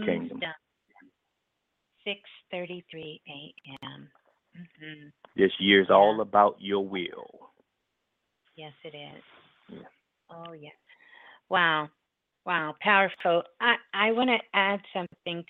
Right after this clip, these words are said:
Speaker 1: to just potassium, um, because p-, potassium is that element that is so important. It really is so important, especially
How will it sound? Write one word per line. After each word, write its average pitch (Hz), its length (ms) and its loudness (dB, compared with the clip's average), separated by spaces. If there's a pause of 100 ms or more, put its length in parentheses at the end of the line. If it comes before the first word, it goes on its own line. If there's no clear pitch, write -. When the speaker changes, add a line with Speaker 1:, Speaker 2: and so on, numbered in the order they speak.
Speaker 1:
to 156 360 -8 (220)
just 175 200 -6 (140)
potassium, 156 840 -10 (1040)
um, 170 180 -10 (240)
because 180 280 -10 (140)
p-, - 380 -14
potassium 180 800 -4 (260)
is 180 240 -8 (300)
that 180 160 -2 (120)
element 160 540 -12
that 160 160 -2
is 160 340 -8 (300)
so 185 260 -8
important. 160 680 -14 (720)
It 190 120 -10 (140)
really 190 140 -10
is 175 120 -10 (140)
so 165 80 -6
important, 160 560 -16 (240)
especially 180 560 -12